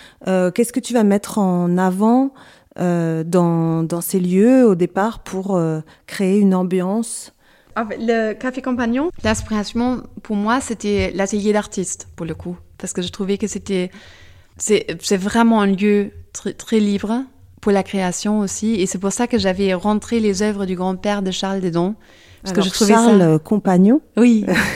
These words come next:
Speaker 1: <laughs> qui est donc le propriétaire du restaurant, mais aussi
Speaker 2: Et le père de mes
Speaker 1: <laughs>
Speaker 2: enfants.
Speaker 1: Voilà, c'est ce que j'allais dire.
Speaker 2: Mais je trouvais ça important de, de, de, de ramener cette histoire de la famille et cette transmission de sa famille aussi dans ce lieu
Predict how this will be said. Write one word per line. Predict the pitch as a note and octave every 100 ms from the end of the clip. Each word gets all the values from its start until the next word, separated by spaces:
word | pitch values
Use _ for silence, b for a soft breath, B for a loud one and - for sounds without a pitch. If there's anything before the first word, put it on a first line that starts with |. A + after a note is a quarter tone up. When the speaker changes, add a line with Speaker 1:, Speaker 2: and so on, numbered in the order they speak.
| F#3
Speaker 1:
<laughs> | - - - - -
qui | G3
est | F3
donc | F3+ -
le | F3+
propriétaire | F#3 F3 F#3 F3+ G3+ G3
du | E3
restaurant, | D#3+ D#3+ F#3 G#3
mais | E3+
aussi | D#3+ E3+ - A#3
Speaker 2:
Et | A#3
le |
père | A3 C#4+
de | A#3+
mes | A#3 A#3
Speaker 1:
<laughs> | A3+
Speaker 2:
enfants. | A#3 A3+ A3+
Speaker 1:
Voilà, | F#3 F#3 F#3 C4
c'est | -
ce | F#3
que | -
j'allais | D#3+ D#3+
dire. | E3 F3+ A#3+ - B B -
Speaker 2:
Mais | A3+ A3+ A3
je | G3 G3+
trouvais | - D4
ça | C#4 C4+
important | A#3 B3 B3+ - D4
de, | C#4+ A#3 G#3
de, | G3 - -
de, | - - G#3+ G3+
de | F#3+ G3 G3
ramener | A3+ B3+ B3+ C4+
cette | C4+ G#3+ G#3
histoire | - - A#3+ A#3+
de | A#3
la | G#3+
famille | G#3 G#3 G#3+ A#3 A#3+ F3+
et |
cette | F#3+ G3+
transmission | - A3+ G#3 A3 G#3+ - A3+ A3+ A3+ -
de |
sa | G#3+ A3 G#3
famille | G#3 G#3 A3
aussi | G3 - A#3
dans | F#3+ F#3+ A3+
ce | G#3+ A3+
lieu | F3+ G3 A#3